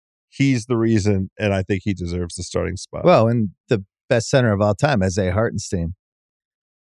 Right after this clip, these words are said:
Speaker 2: Didn't have him as a starter. I gave Embiid the, uh,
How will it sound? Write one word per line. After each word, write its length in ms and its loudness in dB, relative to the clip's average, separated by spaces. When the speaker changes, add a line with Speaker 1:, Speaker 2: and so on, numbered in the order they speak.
Speaker 2:
Didn't 200 4
have 220 6
him 160 6
as 180 4
a 60 -2
starter. 480 4
I 80 4
gave 220 4
Embiid 440 2
the, 160 4
uh, 120 4